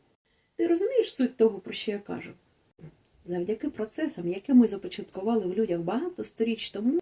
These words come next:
вони ніяк не можуть повірити у незвичне і незнайоме тоді, коли звичне і знайоме у них перед очима.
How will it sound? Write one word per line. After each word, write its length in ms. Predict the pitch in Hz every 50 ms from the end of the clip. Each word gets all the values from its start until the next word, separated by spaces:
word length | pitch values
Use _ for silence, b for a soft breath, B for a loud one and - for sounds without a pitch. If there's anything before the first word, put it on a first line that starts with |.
| - _ -
вони 220 | 170 175 214 247
ніяк 320 | 254 269 294 349 359 359 -
не 60 | 311
можуть 260 | 302 294 269 277 254
повірити 440 | - 226 226 247 262 247 233 - 208
у 100 | 202 196
незвичне 640 | 185 175 160 156 156 185 262 277 - - - 196 202 - _ _
і 60 | - 180
незнайоме 540 | 180 170 165 175 180 175 185 233 220 196
тоді, 440 | 175 - 175 170 165 196 247 277 302 -
коли 240 | _ - 185 185 170
звичне 480 | 156 156 156 202 262 262 - - 262 254
і 40 | 233
знайоме 420 | 233 247 240 226 240 233 226 226 -
у 60 | -
них 180 | 160 156 156 165 -
перед 240 | - 180 190 196 208
очима. 420 | 247 - - - 320 254 180 254